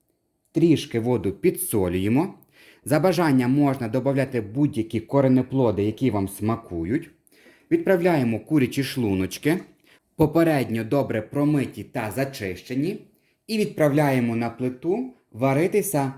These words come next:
до повного приготування шлунків. Одну середню морквину натираю на терці для моркви по-корейськи. До моркви на цій самій терці натру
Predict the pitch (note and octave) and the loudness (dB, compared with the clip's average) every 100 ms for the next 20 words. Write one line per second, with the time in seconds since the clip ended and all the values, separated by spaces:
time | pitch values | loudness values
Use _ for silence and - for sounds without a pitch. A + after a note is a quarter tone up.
0 | - A#2 A#2+ - C#3 D3+ G3 C#3+ A#2+ - | -4 -2 -2 -2 0 2 2 2 0 -2
1 | A2+ G#2 A2+ G#2+ B2 D3+ C3+ C3 - F2+ | -4 -2 -4 -2 0 0 0 -2 -6 -6
2 | F2+ F2 D#2 _ _ _ _ _ _ D3 | -6 -8 -14 _ _ _ _ _ _ 0
3 | C#3+ E3 E3+ D3+ D3+ D3 B2 B2 B2+ C3 | 2 4 4 2 2 2 0 0 0 -2
4 | - G#2 F#2+ C3 E3+ - _ - C#3+ D3 | -4 -4 -2 -2 -4 -12 _ -2 0 2
5 | D#3+ F3+ G3+ D#3 C3+ B2+ C3 D#3 F3 G3 | 0 0 2 0 0 -2 -2 -2 -4 -2
6 | C3+ G#2 A#2+ C3 F3+ B2+ G#2+ E3 A#2 F#2 | -4 -2 0 0 -2 -6 -4 -4 -2 -4
7 | E2+ - F2+ _ _ - - _ _ _ | -6 -12 -20 _ _ -20 -20 _ _ _
8 | - - - - _ _ - - - A2+ | -20 -20 -20 -20 _ _ -20 -20 -6 2
9 | D3+ F#3 D3 G#2+ - B2+ E3 F3 - C3 | 2 4 2 0 -4 -2 -2 -2 -2 -2
10 | C3 F3+ E3+ D3 C3+ A#2 - C#3+ G3 G3+ | 0 0 0 2 2 0 -2 -2 -2 -2
11 | D3+ C3+ B2+ A#2+ - D3 F#3+ | -2 -2 -4 -6 -2 2 2